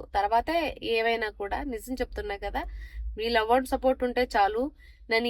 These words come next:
ఏ ఛానల్ను ఎవరు కూడా ప్రమోట్ చేయలేదు. నేను ఇంత ఘనంగా ప్రమోట్ అవ్వడానికి, నేను బాగా పాపులర్ అయిన తర్వాతే అన్ని ఛానల్స్ నన్ను అప్రోచ్ అవుతున్నాయి. కాబట్టి ఇంతలా నేను అవ్వడానికి మెయిన్ రీజన్ ఏంటిది?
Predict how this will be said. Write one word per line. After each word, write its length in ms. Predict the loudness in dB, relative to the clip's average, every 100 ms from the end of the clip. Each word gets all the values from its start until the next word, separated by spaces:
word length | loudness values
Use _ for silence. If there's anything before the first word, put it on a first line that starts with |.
| 6
ఏ 100 | 6
ఛానల్ను 580 | 8 8 8 6 4 4
ఎవరు 360 | 6 6 6 4
కూడా 240 | 6 8
ప్రమోట్ 400 | 8 6 6 2 2
చేయలేదు. 560 | 0 0 -2 -4 -4 -2
నేను 320 | 0 0 0
ఇంత 180 | -4 -4
ఘనంగా 340 | -2 -2 -2
ప్రమోట్ 380 | 0 0 0 2
అవ్వడానికి, 480 | 2 2 -2 -4 -8
నేను 440 | -4 0 2 2 6
బాగా 340 | 8 8 4
పాపులర్ 420 | 4 4 6 6
అయిన 260 | 6 0 -2
తర్వాతే 480 | -2 -2 -2 0 0 -2 -20 -20 _ 0
అన్ని 220 | 2 4
ఛానల్స్ 440 | 8 8 8 4
నన్ను 240 | 4 4 4
అప్రోచ్ 360 | 2 0 2
అవుతున్నాయి. 380 | -2 -2 -4 -2
కాబట్టి 680 | 0 0 0 -2 -4 -4 -6
ఇంతలా 340 | -2 4 6
నేను 220 | 6 6
అవ్వడానికి 480 | 6 6 6 2 -2
మెయిన్ 420 | -2 0 4 4
రీజన్ 320 | 4 4 4 2
ఏంటిది? 400 | 2 0 -2